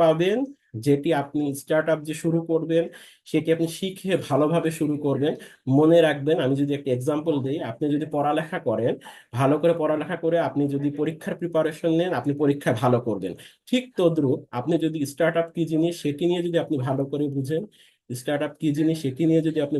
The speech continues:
ভালো করে বুঝে শুনে শুরু করেন, সেটি আপনার জন্যই ভালো হবে এবং আপনি তখন ভালোভাবে সেই স্টার্টআপটি শুরু করতে পারবেন। আমাদের কোর্স ফি হচ্ছে টোয়েন্টি থাউজেন্ড টাকা। এটির উপরে সামনে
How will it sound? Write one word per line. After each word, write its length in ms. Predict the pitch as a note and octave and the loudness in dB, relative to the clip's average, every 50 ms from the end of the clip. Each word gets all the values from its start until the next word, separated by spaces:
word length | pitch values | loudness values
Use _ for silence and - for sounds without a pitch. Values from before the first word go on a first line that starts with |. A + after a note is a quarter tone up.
| A#2+ A#2+ | -2 -2
ভালো 160 | C3 C3 C#3 C#3 D3 | -2 -2 0 0 0
করে 120 | D#3 D3 B2+ C3+ | 0 0 2 0
বুঝে 220 | C#3+ C3+ D3+ E3 D#3+ - | 0 0 0 0 0 0
শুনে 160 | E3 E3 D#3+ D#3+ - | 0 0 0 0 -2
শুরু 140 | D#3+ D#3+ D#3+ E3 | -2 -2 -2 -2
করেন, 160 | F3 F#3+ A#3+ A#3+ - - | -2 -2 -4 -4 -4 -4
সেটি 200 | C3+ B2 B2 C#3+ C3+ C#3+ | -4 -2 -2 0 -2 -2
আপনার 220 | B2+ - C3+ C3 C#3+ C3 | 0 0 -2 -2 0 0
জন্যই 260 | C3+ C#3 D#3 F#3+ F3+ C#3+ C3+ | 2 2 2 2 2 0 -2
ভালো 140 | C#3 C#3+ D3+ E3 | -2 0 0 0
হবে 160 | D#3+ E3 F#3+ F3 C3 | 0 0 0 0 0
এবং 100 | C3 B2 A2+ A2+ | 0 0 0 -2
আপনি 180 | - C3 C3+ C3+ C3+ - - - - - - _ | -2 -4 -4 -4 -4 -8 -14 -20 -20 -20 -12 _
তখন 160 | - C3+ B2+ A#2+ A#2+ | -2 0 0 2 2
ভালোভাবে 340 | C3 B2 B2+ C#3 C#3+ C#3+ C3 - - | 2 4 4 4 2 2 0 -2 -2
সেই 120 | C#3 A#2 A2+ - | -2 -4 -2 0
স্টার্টআপটি 420 | - B2 A#2 C3 B2+ B2+ - G3 - - | 0 0 0 0 -2 -4 -6 -12 -6 -2
শুরু 160 | F3 D3 D3+ - - | -2 -2 0 -2 -4
করতে 220 | G#2 - - - G#2 G#2 | -6 -6 -6 -6 -4 -4
পারবেন। 220 | F#2 F2+ F#2+ - - A#2+ B2 | -4 -4 -6 -6 -4 -2 0
আমাদের 260 | C3 C#3+ D#3 E3 D#3+ - - | 2 4 4 4 2 2 0
কোর্স 220 | D3 D3 C#3+ - - - | 0 0 0 -2 -6 -6
ফি 100 | - F3 E3 E3+ | -2 0 2 2
হচ্ছে 280 | E3+ E3+ - - A#3+ B3 E4 - - _ _ _ _ _ _ _ - | 0 0 -4 -4 -2 -2 -2 -4 -8 _ _ _ _ _ _ _ -2
টোয়েন্টি 280 | G3 F#3+ F#3+ F#3+ G3 F#3 F#3+ | 0 2 2 2 0 0 2
থাউজেন্ড 300 | F3+ D#3+ E3 F3 F3 E3+ F#3 | 2 2 2 2 0 -2 -2
টাকা। 180 | F#3 F#3 G#3 B3+ D4 - - - C#3+ | -2 -2 -2 -2 -2 -4 -4 -4 -4
এটির 200 | C#3+ C#3+ D#3+ D#3 D#3 | -2 0 2 2 2
উপরে 200 | D#3 E3 E3 D#3+ D#3+ D#3+ - | 2 4 4 4 4 4 2
সামনে 220 | D3+ C3+ C#3+ C#3+ | 2 4 4 4